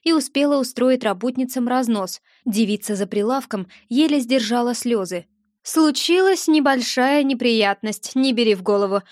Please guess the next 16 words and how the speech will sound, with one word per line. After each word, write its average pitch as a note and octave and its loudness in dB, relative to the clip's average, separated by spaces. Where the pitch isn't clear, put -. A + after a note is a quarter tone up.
А D#4 4
у D4+ 0
тебя G#3 0
какие C#4+ 0
проблемы, C#4+ 0
дорогуша?" C4+ -2
Арабелла A#3 2
бросила C#4 0
нарезать A#3 0
сухие B3 -2
грибы G3+ -2
и D4+ 2
снова C4 0
схватилась A3+ 0
за A#3 0
ложку. G3 -4